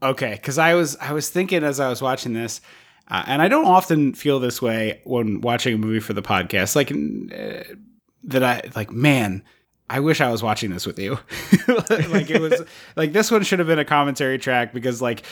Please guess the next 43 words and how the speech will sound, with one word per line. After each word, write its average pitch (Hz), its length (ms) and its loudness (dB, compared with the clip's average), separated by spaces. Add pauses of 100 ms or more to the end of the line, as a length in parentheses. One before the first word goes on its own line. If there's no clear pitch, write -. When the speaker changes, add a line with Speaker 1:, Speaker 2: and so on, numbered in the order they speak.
(140)
Speaker 1:
experiencing 160 640 4
this 139 140 0
together 131 360 0
would 117 120 0
have 110 80 -2
been 113 120 -2
just - 360 -6
so 131 120 -2
much 113 220 -4
more 104 140 -4
fun. 101 280 -6 (520)
Um, 87 340 -6
obviously, 107 480 -2
for 101 220 -4
many 117 320 0
reasons, 104 420 -4
we 95 160 -2
r-, 107 220 -6 (300)
extremely 147 640 6
rarely 117 360 4
do 113 160 2
that 101 160 0
for - 80 -4
the 101 100 -4
podcast. 95 720 -6
Uh, 82 560 -10
but, 87 340 -8 (420)
yeah, 147 200 0
I 113 80 -2
was 110 180 -8
like, 113 80 -10
Speaker 2:
We 143 40 -4
only 160 100 0
did 170 60 0
Speaker 1:
"Man, 151 100 0
Speaker 2:
it 131 60 -8
Speaker 1:
it 127 40 -10
Speaker 2:
twice, 139 220 -2
Speaker 1:
would've - 20 -8
Speaker 2:
I 104 40 -2
Speaker 1:
been" 98 80 -4
Speaker 2:
think, 90 180 -8
right? 101 220 0